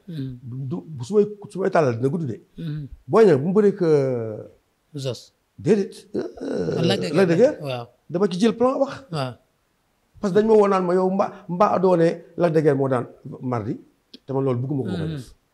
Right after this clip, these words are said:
Speaker 2: Man kenn du ma diriger ci li may def. Am naa sama conscience te xam naa doomu aadama laa. Mën naa juum nag, mais làmb, làmb du ma si juum. Kenn mënu ma si juumloo. Ci gis rek, wax ak franchise ak dëgg. Waaye ñaata yoon lañ ma daan?
Speaker 1: Mhm.
Speaker 2: Ñaata yoon lañ teg sama bët?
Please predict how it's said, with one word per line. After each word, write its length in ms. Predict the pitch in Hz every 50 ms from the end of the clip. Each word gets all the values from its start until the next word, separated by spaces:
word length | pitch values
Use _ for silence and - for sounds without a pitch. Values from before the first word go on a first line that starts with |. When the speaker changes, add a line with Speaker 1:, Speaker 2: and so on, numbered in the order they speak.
| _ _ -
Speaker 2:
Man 160 | - 131 -
kenn 160 | - 190 165
du 60 | 147
ma 80 | 143 135
diriger 380 | 113 113 107 104 95 95 90 87
ci 80 | -
li 60 | 120 110
may 120 | 104 98
def. 220 | 98 90 - _ _ _ _ _ _ _ _ _ _ -
Am 100 | 135 147
naa 120 | 147 139
sama 200 | 120 143 131 120
conscience 380 | 113 135 120 117 110 143 135 135
te 60 | -
xam 100 | 123 120
naa 140 | 120 110 104
doomu 200 | 113 131 120 123
aadama 240 | 107 95 90 87 82
laa. 160 | 80 76 - _ _ _ _ _ _ -
Mën 140 | 131 139 151
naa 160 | 160 151 143 139
juum 180 | 117 135 117 117
nag, 120 | 117 120
mais 140 | 123 120 135
làmb, 320 | 160 202 170 120 101 90 - _ _ _ _ _ _ _ _ _ _ _ _ _ -
làmb 240 | 127 143 151 143
du 60 | 139 151
ma 60 | 156
si 140 | 131 127 117
juum. 220 | 123 123 104 87 87 - _
Kenn 120 | - 160 175
mënu 120 | 170 151
ma 80 | 143 131
si 100 | 104 101
juumloo. 360 | 107 104 98 95 90 80 - _ _ _ _ _ _ _ _
Ci 180 | - - 151 143
gis 160 | 143 190 - -
rek, 180 | 180 - - -
wax 320 | - - - - - - _ _ _ _ _
ak 140 | - - -
franchise 440 | - - - 208 202 190 170 175 160
ak 120 | 185 165
dëgg. 160 | 165 165 127 - - - - _ _ _ _ - - _ _ _ -
Waaye 120 | - 120
ñaata 160 | 156 220 226 190
yoon 80 | 185
lañ 100 | 185 180
ma 80 | 180 180
daan? 220 | 165 175 175 180 180 - _ _ _ _ _ _ _ _ -
Speaker 1:
Mhm. 220 | 196 185 156 156 139
Speaker 2:
Ñaata 160 | 160 180 175 190
yoon 80 | 185
lañ 100 | 190 180 180
teg 100 | 165 -
sama 180 | - 202 190
bët? 140 | 175 185 185